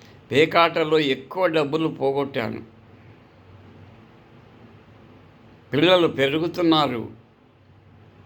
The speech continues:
వాళ్ళ చదువులకు డబ్బు దాచిపెట్టాలనేటువంటి ఆలోచన, జ్ఞానం కూడా నాకు లేకపోయింది.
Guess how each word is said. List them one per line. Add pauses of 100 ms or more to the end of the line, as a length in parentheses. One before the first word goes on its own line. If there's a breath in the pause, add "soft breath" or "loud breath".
(520 loud breath)
వాళ్ళ
చదువులకు
డబ్బు
దాచిపెట్టాలనేటువంటి
ఆలోచన,
జ్ఞానం
కూడా
నాకు
లేకపోయింది.